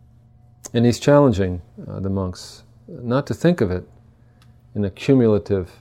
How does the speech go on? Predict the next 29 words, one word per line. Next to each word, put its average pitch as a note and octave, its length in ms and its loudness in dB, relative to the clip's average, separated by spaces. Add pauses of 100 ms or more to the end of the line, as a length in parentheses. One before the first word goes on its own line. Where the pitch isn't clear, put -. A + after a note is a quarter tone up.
(140)
moralistic A2 680 0
way. F#2+ 320 -2 (360)
"I F#2+ 80 -10
was F#2 180 -6
good, G2+ 320 2
I F2+ 80 -6
was F2 160 -10
bad, G2 560 -6
you G2+ 80 -14
know, F#2 220 -10
I F2+ 80 -8
sinned, G2+ 640 -6
I, F2 240 -16
I - 20 -12
did F#2+ 160 -8
a G2 60 -6
good G2 180 -4
thing, F#2+ 300 -6
I F2 60 -10
didn't G2+ 180 -6
do G2 100 -6
a F#2+ 60 -6
good F#2+ 180 -8
thing." G2 240 -12 (1800)
Uh, - 460 -14
I - 180 4
don't D3 160 6
ask C3 360 2
about G2 400 0